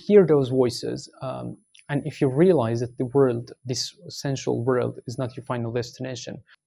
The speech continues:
an excitement will come to you, and you will move wildly through all the dangers, through all the difficulties, towards the beloved, towards, towards the source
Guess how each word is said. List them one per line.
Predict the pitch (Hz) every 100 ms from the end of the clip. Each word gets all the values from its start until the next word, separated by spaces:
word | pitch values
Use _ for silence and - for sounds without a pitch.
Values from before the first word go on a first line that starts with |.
| -
an | 131 -
excitement | 143 - - 160 156 147 123 113
will | 113 -
come | 120 117
to | -
you, | 113 123 _ _ _ 135
and | 131
you | 131 127
will | 127 131
move | 151 143 131
wildly | 135 127 143 127 107 - 107 107 117
through | - 139 120
all | 139 131
the | 120 120
dangers, | 113 110 110 -
through | - 123 -
all | 117
the | 113
difficulties, | - 120 104 101 107 -
towards | - 120 117 104
the | 113
beloved, | 107 120 113 104 - _ _ _ _ -
towards, | 127 120 117 117 - _ _ _ 180 170 156
towards | 131 123 117 117
the | 120
source | - - 147 139